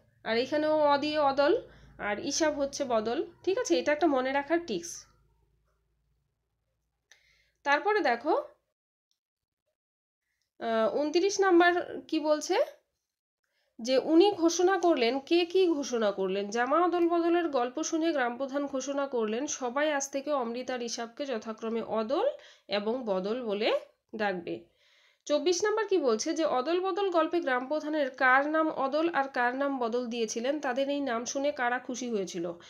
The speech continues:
গ্রামপ্রধান অমৃতকে অদল, ইসাবকে বদল নাম দিয়েছিলেন,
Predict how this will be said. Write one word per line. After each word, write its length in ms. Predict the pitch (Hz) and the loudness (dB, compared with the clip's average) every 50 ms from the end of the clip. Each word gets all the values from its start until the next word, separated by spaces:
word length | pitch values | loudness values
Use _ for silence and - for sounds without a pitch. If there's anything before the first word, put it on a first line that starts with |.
| - - - - - - 226 | -20 -20 -20 -20 -14 -8 -2
গ্রামপ্রধান 540 | 220 254 247 262 277 349 349 339 339 381 359 - | 2 4 4 4 2 0 0 2 2 0 2 2
অমৃতকে 520 | - 262 262 285 302 359 370 349 - - 359 - | 0 0 0 2 0 0 0 0 -2 -4 -2 2
অদল, 320 | 269 269 262 294 339 415 508 508 508 349 - - | 2 2 2 2 2 2 0 0 -2 -8 -8 -8
ইসাবকে 460 | 269 269 - 311 311 302 302 - 320 | -8 -6 -4 -4 -4 -4 -4 -6 -6
বদল 360 | 262 240 226 226 226 262 330 359 | -2 -2 -2 0 2 2 2 2
নাম 200 | 339 294 254 247 247 240 | 2 0 0 -2 -4 -4
দিয়েছিলেন, 480 | 240 240 240 226 - 254 269 320 359 | -4 -4 -4 -4 -6 -4 -2 0 2